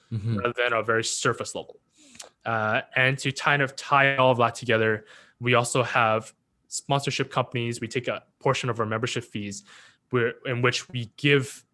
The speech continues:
Speaker 2: points away for contribution. So if you're volunteering, if you're coming out to our events, we're encouraging you to come out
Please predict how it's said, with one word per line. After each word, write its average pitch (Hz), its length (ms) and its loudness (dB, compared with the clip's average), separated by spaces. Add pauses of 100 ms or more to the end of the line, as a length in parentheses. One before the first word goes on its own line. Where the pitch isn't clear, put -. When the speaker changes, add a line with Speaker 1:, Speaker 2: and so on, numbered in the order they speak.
(100)
Speaker 2:
points 143 560 0
away 113 380 0
for 117 260 -6
contribution. 107 680 -8 (500)
So 131 200 0
if 123 180 -2
you're 123 160 2
volunteering, 147 720 2
if 123 80 0
you're 117 100 -4
coming 135 400 -2
out 120 200 -2
to - 100 -2
our 123 140 -2
events, 127 520 -4
we're 143 100 -4
encouraging 170 520 2
you 151 60 0
to 131 60 -4
come 117 200 -6
out 104 220 -4